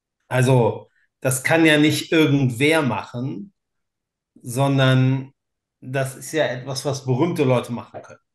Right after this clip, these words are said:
Also, äh, weil die ja eine, schon auch eine Anziehung haben. So ist es ja nicht, dass die jetzt, äh, den Leuten völlig e-, egal wären. Also, es, dafür gibt es ja sowas wie Fans und,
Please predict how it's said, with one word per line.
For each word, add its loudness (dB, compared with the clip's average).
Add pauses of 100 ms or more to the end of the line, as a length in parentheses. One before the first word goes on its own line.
(1300)
Also, -10
äh, -10 (360)
weil 0
die -4
ja 2
eine, -4
schon -6
auch -8
eine -4
Anziehung -6
haben. -4
So -16
ist -16
es -20
ja -4
nicht, -4 (720)
dass -4
die -2
jetzt, -4
äh, -12
den -6
Leuten -2
völlig -10
e-, -12 (240)
egal 0
wären. -4
Also, -6
es, -16
dafür -2
gibt -6
es -16
ja -2
sowas -8
wie -18
Fans -6
und, -12